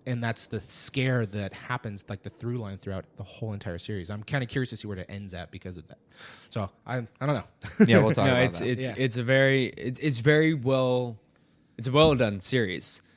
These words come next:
Speaker 3: Um, and just the way they reveal the, um, the story and sort of stagger it out and develop everything is just so wonderful.
Speaker 1: Mm-hmm.
Speaker 3: Um, and yeah, Kilgrave probably is their best villain. I mean, the only person who
Speaker 2: I
Speaker 3: you
Speaker 2: like
Speaker 3: can
Speaker 2: Wilson
Speaker 3: think of.
Speaker 2: Fisk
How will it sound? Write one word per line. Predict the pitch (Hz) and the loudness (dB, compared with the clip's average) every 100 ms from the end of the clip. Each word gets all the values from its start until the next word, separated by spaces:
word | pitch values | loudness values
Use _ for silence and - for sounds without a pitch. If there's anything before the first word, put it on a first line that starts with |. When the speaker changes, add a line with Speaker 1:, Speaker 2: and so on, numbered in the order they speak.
| _ _ | _ _
Speaker 3:
Um, | 123 117 110 104 92 | 0 2 2 -2 -6
and | - 113 113 107 | -6 -4 -4 -4
just | 117 - | -6 -4
the | 117 | -4
way | 107 113 | 0 0
they | 110 113 107 | 0 -2 -2
reveal | 98 107 101 101 107 101 | -4 -8 -6 -6 -6 -6
the, | 98 101 - | -8 -8 -8
um, | 101 95 92 92 - _ _ _ _ | -10 -10 -12 -16 -20 _ _ _ _
the | - | -12
story | - - 110 107 104 104 | -8 -4 -4 -2 -4 -6
and | 101 | -8
sort | 98 104 | -12 -14
of | |
stagger | 95 - 101 98 | -12 -8 -6 -4
it | 95 | -4
out | 101 101 101 - | -4 -4 -6 -10
and | - 104 | -12 -10
develop | 98 95 104 101 | -8 -6 -6 -6
everything | 98 101 101 101 | -10 -10 -10 -10
is | 101 | -12
just | - 110 98 - | -10 -10 -8 -10
so | - 120 | -6 -4
wonderful. | 104 90 98 95 - - - - 131 | -6 -8 -10 -10 -10 -12 -12 -16 -16
Speaker 1:
Mm-hmm. | 123 123 110 | -12 -12 -6
Speaker 3:
Um, | 117 110 104 104 98 - - | -2 0 0 -2 -4 -12 -6
and | 123 147 | 0 4
yeah, | 143 | 2
Kilgrave | - 160 165 170 | 4 4 4 2
probably | - 160 143 127 | 4 4 4 2
is | 143 117 - - | 0 -2 -6 -10
their | - 123 117 | -6 -2 -2
best | 117 113 | -2 -4
villain. | 123 120 98 - 98 _ _ _ | -2 -2 -2 -10 -18 _ _ _
I | 123 | -6
mean, | 117 117 | -4 -2
the | 120 | -2
only | 123 120 | -2 -2
person | 131 113 127 | -2 -2 -2
who | 123 | 4
Speaker 2:
I | |
Speaker 3:
you | 120 | 6
Speaker 2:
like | 107 | 6
Speaker 3:
can | 120 | 4
Speaker 2:
Wilson | 110 123 | 2 2
Speaker 3:
think | 104 | -2
of. | 104 | 0
Speaker 2:
Fisk | 104 98 - - | 0 0 -8 -16